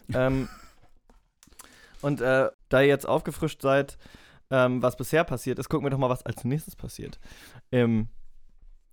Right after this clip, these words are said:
Speaker 1: zweiten Buch Mose, Kapitel drei. Moses aber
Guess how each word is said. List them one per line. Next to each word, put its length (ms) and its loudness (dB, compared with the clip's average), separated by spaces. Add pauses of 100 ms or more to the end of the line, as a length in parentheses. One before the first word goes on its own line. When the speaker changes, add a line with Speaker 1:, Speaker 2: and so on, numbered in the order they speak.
(200)
Speaker 1:
zweiten 400 0
Buch 140 -2
Mose, 380 0
Kapitel 420 -4
drei. 240 0 (1500)
Moses 500 2
aber 420 6